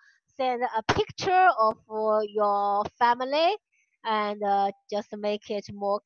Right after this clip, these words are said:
clear to me. Okay, what's that? 可以。Okay, so this is the case. Okay,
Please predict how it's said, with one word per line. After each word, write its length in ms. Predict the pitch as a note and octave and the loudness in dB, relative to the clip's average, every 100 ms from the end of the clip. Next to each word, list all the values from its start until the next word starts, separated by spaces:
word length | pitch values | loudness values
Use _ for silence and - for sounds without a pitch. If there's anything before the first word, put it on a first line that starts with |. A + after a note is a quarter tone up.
| - | -8
clear 360 | B3+ D#4 A3+ F#3+ | -6 -2 -2 -4
to 120 | - | -8
me. 200 | F3+ F3 D#3 | -10 -16 -20
Okay, 220 | D#3+ F3 - | -20 -20 -20
what's 200 | G3 - - | -20 -18 -16
that? 160 | G3 - _ - - | -18 -18 _ -20 -20
可 680 | G3 G3 G3 G3 G3+ A3+ D4+ G#4 - | -14 -10 -6 -6 -4 -4 -4 -4 -10
以。 360 | G3+ F#3 F3+ _ _ _ _ _ _ _ _ _ _ _ _ _ _ _ - | -16 -16 -18 _ _ _ _ _ _ _ _ _ _ _ _ _ _ _ -8
Okay, 360 | G4+ G#4+ G#4+ G4+ | -6 -2 -4 -2
so 260 | D4+ D4+ D4 | 0 2 0
this 220 | F4 - | -2 -2
is 120 | B3 | -2
the 100 | G3+ | -2
case. 400 | G3+ A3+ F#3+ F#3 - | -8 -8 -8 -10 -12
Okay, 460 | E3 F3+ F#3 G#3 | -16 -16 -16 -16